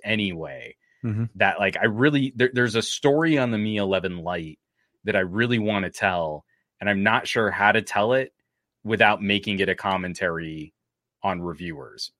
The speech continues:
Speaker 1: And, like, that's not, that's not what I wanna do, but I'm
Speaker 2: No, I
Speaker 1: not
Speaker 2: get it.
Speaker 1: sure how to, how to make that without it.
Speaker 2: I, I would definitely give it a listen if, if it was commented and, uh, narrated by Senor Bagnell. Definitely.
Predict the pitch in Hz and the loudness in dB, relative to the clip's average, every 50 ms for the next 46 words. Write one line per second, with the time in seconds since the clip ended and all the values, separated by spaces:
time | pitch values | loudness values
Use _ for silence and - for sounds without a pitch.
0 | _ _ _ - 95 95 92 95 92 92 87 85 113 110 110 - - 113 104 101 | _ _ _ -10 -8 -6 -6 -4 -6 -6 0 2 4 4 4 4 2 2 2 2
1 | 95 92 87 - _ _ _ _ _ - 113 104 - 113 107 98 107 101 98 95 | 2 -2 -4 -8 _ _ _ _ _ -8 -8 -2 0 0 0 2 4 2 2 2
2 | 95 92 90 90 85 80 78 _ _ _ - 104 101 92 123 131 127 110 104 98 | 0 -2 -4 -4 -8 -10 -14 _ _ _ -18 -10 0 4 6 6 6 6 4 2
3 | 92 90 82 - - 92 95 - - - - 98 - 120 113 104 101 92 90 87 | -2 -4 -2 0 0 0 0 0 0 2 2 2 2 0 -2 -2 -2 -2 -2 -2
4 | 85 82 80 80 87 - _ - - - 95 90 87 - - 87 87 85 85 85 | -4 -4 -6 -8 -12 -14 _ -8 -4 -2 -2 0 -2 -2 -4 -4 -4 -4 -4 -6
5 | 87 85 - - 80 73 - - - - 151 147 147 139 127 117 - _ _ _ | -6 -8 -8 -8 -8 -8 -10 -10 -12 -12 -12 -12 -12 -14 -14 -16 -18 _ _ _
6 | _ _ _ - 123 117 123 135 143 - 147 135 139 135 131 120 131 127 - 135 | _ _ _ -2 0 2 2 2 2 0 0 0 0 2 2 0 0 -2 -2 -4
7 | 120 - 127 110 117 113 104 113 107 107 104 107 107 - - 101 98 101 107 107 | -4 -2 -2 -2 -2 -2 -2 -4 -4 -6 -6 -6 -6 -8 -8 -8 -6 -6 -6 -6
8 | 104 - - - 110 - - 117 110 107 107 - - - 120 120 120 120 120 110 | -8 -10 -10 -12 -12 -8 -6 -4 -4 -2 -4 -4 -4 -2 0 2 2 2 0 0
9 | - 113 110 139 123 113 110 107 110 123 113 110 110 110 113 117 117 117 117 113 | -2 -2 -2 -2 -2 0 0 -2 -2 -4 -4 -4 -2 0 2 2 4 4 4 2
10 | 107 110 92 85 - 110 107 107 107 98 - - 117 107 101 107 107 104 101 92 | 2 -2 -2 -2 0 0 0 0 -2 -4 -4 -4 -4 -4 -2 -2 -2 -2 -4 -4
11 | 101 127 113 107 101 101 101 98 92 - _ _ - _ _ _ _ _ _ - | -4 -2 -2 -2 -2 -2 -2 -2 -4 -6 _ _ -20 _ _ _ _ _ _ 0
12 | - 113 - - 107 - - - | 0 0 0 -2 -6 -6 -8 -10